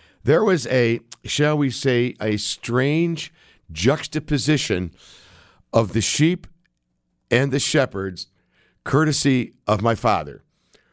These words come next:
who had a rather sick sense of humor. Uh, I will not portray it any more vividly than that.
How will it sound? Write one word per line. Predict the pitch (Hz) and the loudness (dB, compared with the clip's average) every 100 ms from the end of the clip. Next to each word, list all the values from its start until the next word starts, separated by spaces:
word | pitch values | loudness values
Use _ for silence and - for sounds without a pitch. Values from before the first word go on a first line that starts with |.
| _ | _
who | - 113 | 2 2
had | 107 123 127 | 4 2 2
a | 120 117 110 - | 0 -2 -2 -2
rather | 104 107 101 98 - | 0 2 0 -2 -6
sick | - 131 117 - | -4 -2 -2 -8
sense | - - 113 110 | -6 -2 -2 -4
of | - 95 | -10 -10
humor. | 98 127 98 98 - - - - | -2 0 0 -4 -10 -16 -20 -6
Uh, | 107 107 107 | -2 0 0
I | 127 | 0
will | 147 147 | 2 2
not | 160 160 | 0 -2
portray | - 143 - 143 135 | -2 -4 -2 0 2
it | 110 107 _ _ _ _ - | 0 -4 _ _ _ _ -2
any | 143 151 | 0 2
more | 135 131 131 - _ _ _ | 2 2 0 -4 _ _ _
vividly | 117 139 131 123 127 117 | 0 2 4 2 2 2
than | 127 | 2
that. | 117 110 104 | 2 0 0